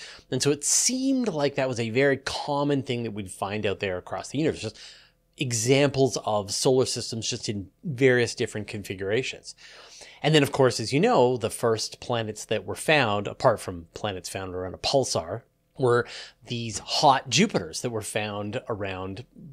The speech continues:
planets that they were, you know, many times the mass of Jupiter, orbiting within, you know, a few days, uh, to go around. It was, like, completely different than anything we had ever expected, but they were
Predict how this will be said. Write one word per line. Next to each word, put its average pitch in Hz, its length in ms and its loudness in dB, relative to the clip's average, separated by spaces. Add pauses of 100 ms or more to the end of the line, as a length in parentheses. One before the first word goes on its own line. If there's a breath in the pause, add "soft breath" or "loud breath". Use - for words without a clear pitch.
(120)
planets 110 460 -4
that 110 180 -4
they 107 100 0
were, 95 300 0 (360 loud breath)
you - 80 -16
know, - 160 -18 (240 loud breath)
many 135 360 4
times 143 380 0
the 139 60 -2
mass 131 320 0
of 117 100 -8
Jupiter, 117 440 -2
orbiting 139 540 4
within, 107 600 -2 (600)
you 117 140 -8
know, 80 280 -12
a - 60 -12
few 151 300 -6
days, 120 720 2 (480 loud breath)
uh, 104 460 -2
to 113 160 -8
go 117 200 2
around. 107 480 0
It 120 120 -6
was, 110 220 -6 (160)
like, 113 240 -6
completely 240 760 -2
different 165 320 -2
than 104 80 -6
anything 180 480 0
we 123 100 -2
had 107 120 -6
ever 113 280 -4
expected, 101 560 -4
but 104 140 -8
they 117 120 0
were 117 220 -2